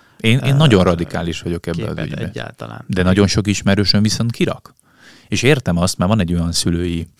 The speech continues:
Speaker 1: vágy, hogy ő meg akarja mutatni a gyermekét. Lehet, hogy a,
Speaker 2: Máshogy
Speaker 1: a,
Speaker 2: mondanám,
Speaker 1: a,
Speaker 2: nehéz
Speaker 1: a Nirvana
Speaker 2: az, hogy ne rakj ki ezt a
Speaker 1: Igen,
Speaker 2: nagyon aranyos,
Speaker 1: igen.
Speaker 2: ö, képet.
Speaker 1: Meg büszke az ember a gyerekére.
Speaker 2: Igen.
Speaker 1: Ugye nem véletlenül vannak ezek az ilyen kis dicsőségfalak az, az otthonokba, tudod, hogy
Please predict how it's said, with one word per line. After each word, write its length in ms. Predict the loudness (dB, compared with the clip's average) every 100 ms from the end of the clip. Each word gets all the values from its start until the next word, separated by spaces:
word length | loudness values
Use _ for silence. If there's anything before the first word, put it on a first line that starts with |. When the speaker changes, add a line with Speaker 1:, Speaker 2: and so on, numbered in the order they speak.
| -8 -2
Speaker 1:
vágy, 360 | 2 2 0 -2
hogy 160 | -2
ő 80 | 0
meg 160 | 0 -2
akarja 320 | -2 -2 -2
mutatni 380 | -2 -4 -6 -6
a 60 |
gyermekét. 580 | -4 -4 -6 -8 -10 -2
Lehet, 220 | 0 0
hogy 100 | 2
a, 160 | 0 0 -6 -2
Speaker 2:
Máshogy 220 | 2 2
Speaker 1:
a, 40 |
Speaker 2:
mondanám, 220 | 2 2
Speaker 1:
a, 40 | 2
Speaker 2:
nehéz 540 | 0 2 0 0 0
Speaker 1:
a 60 | 4
Nirvana 280 | 6 8 6
Speaker 2:
az, 80 |
hogy 180 | 4 2
ne 140 | 2 2
rakj 240 | 2 0
ki 120 | -4
ezt 120 | 0
a 40 | 0
Speaker 1:
Igen, 160 | 0
Speaker 2:
nagyon 260 | -2 -4 -4
aranyos, 400 | -2 -2 -2 -6 -12 -14
Speaker 1:
igen. 160 | -10
Speaker 2:
ö, 140 | -8 -10 -12 -20 _
képet. 400 | -8 -8 -2 2
Speaker 1:
Meg 100 | 6
büszke 360 | 6 6 4 2
az 120 | 2
ember 300 | 0 0 -2
a 40 |
gyerekére. 560 | -2 -2 -4 -6 -6 -4
Speaker 2:
Igen. 120 | -4
Speaker 1:
Ugye 140 | -2 0
nem 180 | 2
véletlenül 380 | 2 2 0 -2
vannak 240 | -2 -4 -4
ezek 240 | -4 -2
az 120 | -2
ilyen 220 | -2 -4
kis 180 | -6 -8
dicsőségfalak 840 | -4 -4 -2 -2 -2 0 0 0 0
az, 140 | -2
az 240 | -2 -4 -2
otthonokba, 760 | -4 -2 -4 -4 -4 -4 -4
tudod, 320 | -4 -4 -4
hogy 160 | -4